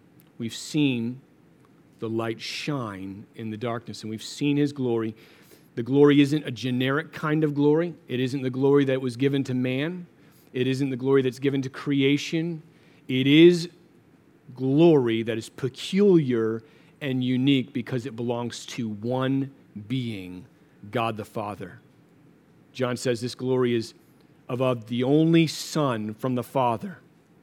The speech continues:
And so now we're peering a little bit into what it means for the Word to be both God and with God. This is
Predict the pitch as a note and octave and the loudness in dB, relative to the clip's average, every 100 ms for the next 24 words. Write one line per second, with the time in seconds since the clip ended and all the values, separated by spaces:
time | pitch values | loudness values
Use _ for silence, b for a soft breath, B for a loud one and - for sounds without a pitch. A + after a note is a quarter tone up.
0 | _ _ _ _ _ _ _ _ _ _ | _ _ _ _ _ _ _ _ _ _
1 | _ - A2 A2+ A#2 C3 C3 A#2 - F3 | _ -18 -10 -6 -2 0 0 -2 -4 2
2 | E3 C#3+ B2+ D3 E3 C3+ B2 B2 A#2+ B2+ | 4 4 2 4 4 4 2 0 -4 -2
3 | B2+ B2 B2+ C3 B2 - B2 A#2 B2 B2+ | 0 0 0 -4 -4 -6 -4 -2 0 -2
4 | B2+ A2 B2 A2+ B2 A#2+ - A2 C3 B2+ | -4 -4 -4 -2 0 -2 -4 -4 0 2
5 | B2+ B2 C3 A#2 A2 A#2+ C3+ - A#2+ G2+ | 2 0 -4 -8 -6 -2 -2 -2 -10 -10
6 | F#2 G2 A#2+ B2 G#2+ | -12 -10 -8 -8 -10